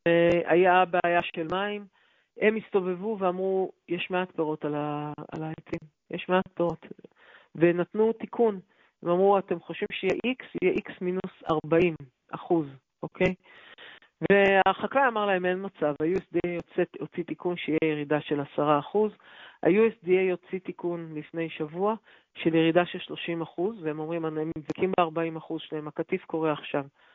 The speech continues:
החברה, בגלל שהיא מסוגלת, בגלל שהיא צברה כל כך הרבה ידע על עקומות גדילה מול השקיה, מול תנאי מזג האוויר, מול חו-, וכולי, מסוגלת לתת חיזוי מעל תשעים ושישה אחוז,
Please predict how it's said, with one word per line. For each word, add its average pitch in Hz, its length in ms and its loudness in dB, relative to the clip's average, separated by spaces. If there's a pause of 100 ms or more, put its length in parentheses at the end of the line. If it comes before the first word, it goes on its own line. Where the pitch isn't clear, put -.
(420)
החברה, 180 680 4
בגלל 190 500 4
שהיא 233 220 -10
מסוגלת, 170 500 -6
בגלל 170 220 -2
שהיא 214 180 -8 (140)
צברה 170 280 -4
כל - 120 -18
כך - 180 -6
הרבה 165 180 -6
ידע 160 420 -4 (400)
על - 120 2
עקומות 180 520 -4
גדילה 170 520 2
מול 170 180 -4
השקיה, 165 540 -4
מול 160 140 -8
תנאי 160 220 -4
מזג 156 340 -2
האוויר, 151 420 -2
מול 143 100 -12
חו-, - 200 -12
וכולי, 202 380 -2 (540)
מסוגלת 170 480 0
לתת 165 300 -4
חיזוי 180 360 -2
מעל 156 340 0
תשעים 156 380 -8
ושישה 143 960 -4
אחוז, 139 260 -8